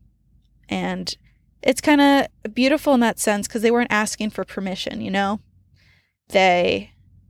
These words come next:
had the, I guess, the safety of the community of the Castro that they, you know, by merely being there, like, allowed for them to be themselves,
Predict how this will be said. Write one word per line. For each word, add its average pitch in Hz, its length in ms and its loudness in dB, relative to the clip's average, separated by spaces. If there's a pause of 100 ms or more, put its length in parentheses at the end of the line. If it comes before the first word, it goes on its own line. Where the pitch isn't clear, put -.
(1600)
had 208 320 0
the, 190 280 2
I 202 80 2
guess, 202 220 0
the 196 80 -6
safety 220 680 2
of 190 180 2
the 196 80 -6
community 202 640 0 (220)
of 185 220 0
the 190 80 -2
Castro 202 580 2
that 202 160 0
they, 185 320 4 (960)
you 196 100 -2
know, 185 160 2
by 190 280 -2 (120)
merely 190 380 2
being 185 480 -2
there, 233 400 4 (1040)
like, 165 520 -4 (1500)
allowed 180 460 2
for 185 140 0
them 180 220 2
to 208 100 -6
be 190 160 2
themselves, 185 720 0